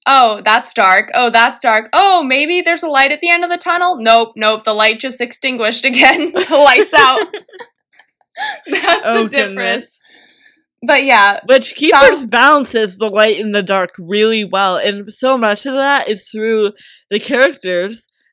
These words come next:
Speaker 2: and their found family relationships. To tie
Speaker 1: It
Speaker 2: that back
Speaker 1: seriously
Speaker 2: in
Speaker 1: is.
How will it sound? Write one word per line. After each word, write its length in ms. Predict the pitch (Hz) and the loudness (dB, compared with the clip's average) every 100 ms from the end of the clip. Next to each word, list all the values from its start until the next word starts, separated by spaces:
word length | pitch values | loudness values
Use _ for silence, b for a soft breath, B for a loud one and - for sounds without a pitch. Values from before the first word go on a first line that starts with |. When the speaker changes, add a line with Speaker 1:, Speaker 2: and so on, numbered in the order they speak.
| _ | _
Speaker 2:
and 260 | 214 226 240 | -2 0 0
their 140 | 240 | 0
found 400 | - 214 214 220 | -2 -4 -4 -6
family 400 | 214 190 208 220 | -6 -6 -2 0
relationships. 1300 | 220 220 233 233 494 - 233 175 190 107 214 - - _ _ _ _ _ | 0 0 0 0 -2 -6 -12 -10 -12 -12 -14 -20 -20 _ _ _ _ _
To 80 | 208 | -8
tie 240 | 269 240 | 0 0
Speaker 1:
It 60 | 254 | 2
Speaker 2:
that 220 | 254 294 | 2 2
back 200 | 208 196 | 2 0
Speaker 1:
seriously 120 | 208 220 | -2 -2
Speaker 2:
in 100 | 170 | -2
Speaker 1:
is. 220 | 175 226 | -6 -14